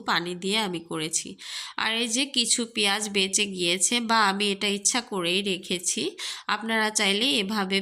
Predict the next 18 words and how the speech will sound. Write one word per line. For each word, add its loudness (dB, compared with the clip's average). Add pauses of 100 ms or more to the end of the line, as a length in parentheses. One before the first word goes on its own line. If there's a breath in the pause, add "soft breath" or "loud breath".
পেঁয়াজ 2 (120)
কিন্তু -2 (120)
কুচো -4
করে 2 (160)
রাখতে -2 (100)
পারেন। 0 (960 loud breath)
এই 0
যে 2 (100)
আমি 0
একটা -2 (220)
জিপলক 0 (120)
ব্যাগের 0
মধ্যে -2 (180)
একদম -2
ছড়িয়ে 0
রাখছি, 0 (280)
এটা -2 (100)
আমার 0